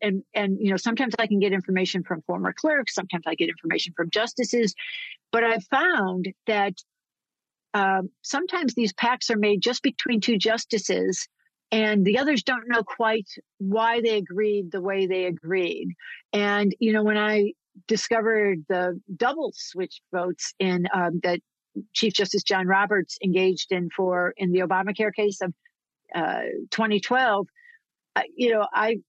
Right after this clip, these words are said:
I remember talking to many justices about that, 'cause that was a case that I really wanted to recreate, um, after the,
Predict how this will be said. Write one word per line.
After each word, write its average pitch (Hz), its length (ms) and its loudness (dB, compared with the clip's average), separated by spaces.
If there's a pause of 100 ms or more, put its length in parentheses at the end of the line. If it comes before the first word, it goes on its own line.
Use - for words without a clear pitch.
(340)
I 214 100 0
remember 240 360 0
talking 214 460 -2 (100)
to 196 460 2 (260)
many 233 400 2
justices 175 560 -2
about 170 280 -2
that, 185 180 -2
'cause 185 140 0
that 220 140 0
was 214 140 0
a 180 60 0
case 180 240 -2
that 185 100 -4
I 185 40 -2
really 190 380 0
wanted 175 280 -6
to - 100 -10
recreate, 175 720 0 (160)
um, 185 300 -2 (160)
after 170 320 0
the, 170 160 -2